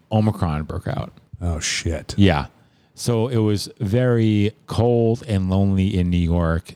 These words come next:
Speaker 1: and I turned forty and I had covid and I couldn't do anything. That sucked.
Speaker 2: I remember this.
Speaker 1: Yeah, that wasn't great.
Speaker 2: I spent time with you online.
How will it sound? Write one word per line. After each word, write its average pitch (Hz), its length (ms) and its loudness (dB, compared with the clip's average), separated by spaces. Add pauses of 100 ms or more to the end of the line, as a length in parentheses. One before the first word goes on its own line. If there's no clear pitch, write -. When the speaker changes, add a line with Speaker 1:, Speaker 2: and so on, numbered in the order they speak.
Speaker 1:
and 95 80 2
I 82 100 2
turned 85 240 -2
forty 85 300 0
and 80 80 0
I 78 60 0
had 80 100 -2
covid 82 300 0
and 80 160 -2
I 80 100 -2
couldn't - 220 -4
do - 120 -4
anything. - 340 -10 (600)
That 95 140 0
sucked. - 320 -2
Speaker 2:
I 117 60 2
remember 90 400 4
this. 78 420 -4
Speaker 1:
Yeah, 98 180 -2
that 60 100 -6
wasn't - 240 -6
great. - 200 -8 (760)
Speaker 2:
I 90 60 -2
spent 90 280 2
time 92 180 4
with 90 140 2
you 92 100 4
online. 82 640 0